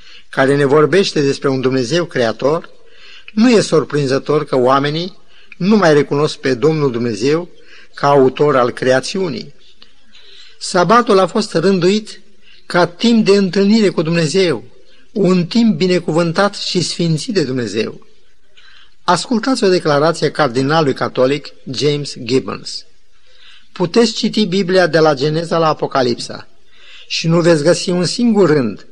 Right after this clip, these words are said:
care să autorizeze sfințirea duminicii. Scripturile vorbesc despre păzirea sâmbetei. Un protestant pe nume A T Lincoln a spus că nu se poate susține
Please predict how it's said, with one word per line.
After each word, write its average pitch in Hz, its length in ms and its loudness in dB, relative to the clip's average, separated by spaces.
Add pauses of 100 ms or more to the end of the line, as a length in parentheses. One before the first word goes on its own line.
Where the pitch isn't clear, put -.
(440)
care 151 220 2
să 151 140 -2
autorizeze 160 760 2
sfințirea 156 540 -2
duminicii. 160 640 -4 (520)
Scripturile 190 1040 0 (420)
vorbesc 139 640 0
despre 127 420 -4
păzirea 117 420 -4
sâmbetei. 127 600 -6 (960)
Un 202 200 0
protestant 165 760 0
pe - 160 -4
nume 156 320 0
A 147 140 2
T 139 140 -2
Lincoln 131 540 -2 (520)
a 156 220 2
spus - 340 -4
că - 100 -2
nu 226 100 4
se 208 160 -2
poate 160 280 0
susține 147 640 -4